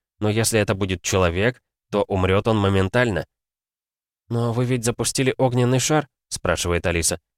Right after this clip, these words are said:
«И это не что иное, как обманный манёвр. Чаще всего алхимики смотрят только на первый круг и готовятся противодействовать именно той стихии, которую определили. В данном случае противник будет защищаться от огня,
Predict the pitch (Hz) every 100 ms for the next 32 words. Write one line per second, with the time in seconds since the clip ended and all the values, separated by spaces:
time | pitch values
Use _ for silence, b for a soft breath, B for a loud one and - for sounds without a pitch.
0 | _ _ _ 113 123 123 120 117 - 117
1 | 113 120 135 139 143 117 123 120 123 127
2 | 123 90 80 - _ _ _ _ 139 131
3 | 131 - 147 147 131 147 147 143 131 135
4 | 131 127 - 123 131 127 - 143 107 98
5 | 104 101 - _ - 113 113 135 156 143
6 | 139 135 127 120 113 127 - - - -
7 | 123 113 113 110 - 104 - 101 - 113
8 | 123 131 - 104 101 - 104 104 104 113
9 | 90 71 62 _ _ _ 104 107 139 135
10 | 127 156 156 151 135 123 113 127 127 110
11 | 113 113 98 104 104 - 113 - - 110
12 | 98 90 107 139